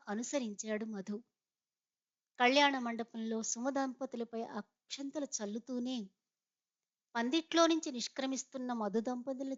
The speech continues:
చూసిన శంకరం కళ్ళనీళ్ళని నింపుకున్నాయి. వారలా అర్ధాంతరంగా ఎందుకు వెళ్ళిపోతున్నారో అనే విషయం అతనికి అంతుపట్టలేదు.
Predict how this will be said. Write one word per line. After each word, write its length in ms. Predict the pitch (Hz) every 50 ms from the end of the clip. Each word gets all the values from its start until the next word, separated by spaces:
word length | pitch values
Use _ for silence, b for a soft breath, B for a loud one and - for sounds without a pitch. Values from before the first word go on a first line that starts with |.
| 262 247
చూసిన 280 | 233 220 - - 226 220
శంకరం 500 | 208 - 220 208 208 - 240 247 247 233
కళ్ళనీళ్ళని 720 | - - 208 190 202 220 240 247 254 254 254 254 240 233
నింపుకున్నాయి. 720 | 220 202 202 208 202 - _ _ - 220 208 202 208 254 262 _ _ _ _ _ _ _ _ _ _ _ _ _ _ _ _ _ -
వారలా 480 | 233 247 247 240 240 247 247 240 226
అర్ధాంతరంగా 760 | 220 202 202 - - 226 247 254 240 - 254 254 262 262 277
ఎందుకు 500 | 277 247 190 190 185 190 190 247 - 277
వెళ్ళిపోతున్నారో 840 | 269 254 247 247 - 269 262 262 - 269 254 254 254 262 254 262 262
అనే 220 | 254 247 233 226
విషయం 420 | 214 208 - - 262 233 214 233 - _ _ _ _ _ -
అతనికి 340 | 220 - 262 269 262 - 226
అంతుపట్టలేదు. 800 | 185 190 190 247 240 - 254 - - 226 214 208 202 190 202